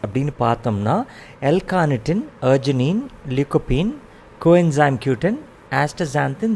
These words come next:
ஜிங்க், செலினியமும், மெக்காரூட் எக்ஸ்ட்ராக்ட், இதெல்லாம் சொல்லலாம். அதே நேரத்துல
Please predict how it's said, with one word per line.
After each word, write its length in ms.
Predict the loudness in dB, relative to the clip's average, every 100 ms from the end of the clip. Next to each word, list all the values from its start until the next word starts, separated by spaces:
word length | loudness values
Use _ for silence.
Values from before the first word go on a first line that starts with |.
| -2
ஜிங்க், 320 | -2 -2 -6 -14 -14 -2
செலினியமும், 640 | -2 0 -2 -2 -2 -4 -4 -6
மெக்காரூட் 460 | -4 -2 -2 -2 -6
எக்ஸ்ட்ராக்ட், 400 | -6 -4 -6 -6 -18 -16 -4
இதெல்லாம் 340 | 4 6 6
சொல்லலாம். 460 | 4 4 4 4 0 -6 _ _ _ _ _ _ _ -8
அதே 320 | -4 2 2
நேரத்துல 680 | 2 -2 -4 -6 -4 -4